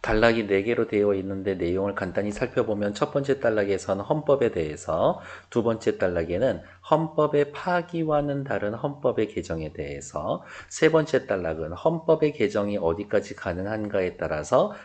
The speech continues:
개정 무한 개설에 대해서 이야기를 하고, 헌법이 어디까지 개정이 가능한가, 네 번째 단락에서는 개정 한개설에 대해서 이야기를 하고 있어요.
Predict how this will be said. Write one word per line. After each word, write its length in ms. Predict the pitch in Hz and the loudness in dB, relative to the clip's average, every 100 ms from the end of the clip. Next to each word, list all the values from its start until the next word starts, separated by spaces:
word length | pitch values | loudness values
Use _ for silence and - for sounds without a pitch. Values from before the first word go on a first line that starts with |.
| - | -12
개정 640 | - 92 - 117 156 156 98 | 4 4 6 4 4 -2 -2
무한 460 | 98 117 143 147 | -2 0 -2 -2
개설에 680 | - 82 - 87 73 80 92 | -4 -6 -2 -2 -2 -4 -2
대해서 380 | 87 82 - 85 | 0 0 0 -4
이야기를 440 | 80 78 76 95 | 0 -2 -2 -2
하고, 520 | 98 - 87 175 - - - - | -2 0 2 2 0 -14 -16 -2
헌법이 680 | 180 170 170 165 80 156 156 - | -2 2 2 2 0 0 0 2
어디까지 640 | 87 117 113 120 - 113 | 2 2 0 -2 -2 -8
개정이 400 | 98 90 101 123 | -4 -2 -2 -2
가능한가, 840 | - 87 95 127 120 95 80 76 92 | -4 -4 -2 -4 -2 2 2 0 -4
네 260 | 87 85 | 0 2
번째 400 | 92 107 - 101 | 2 -2 0 -2
단락에서는 760 | 95 85 82 80 78 82 127 208 - - - | 0 -2 -2 -4 -6 -2 -2 -2 -6 -18 -4
개정 400 | 90 82 82 82 | -2 2 0 0
한개설에 680 | - 147 143 139 123 92 | -4 0 0 2 0 0
대해서 460 | 80 76 76 127 110 | -2 -4 -2 -2 0
이야기를 400 | 95 78 78 110 | 2 2 -2 0
하고 220 | 131 98 | 0 0
있어요. 420 | 80 - 73 80 | -2 -6 -6 -6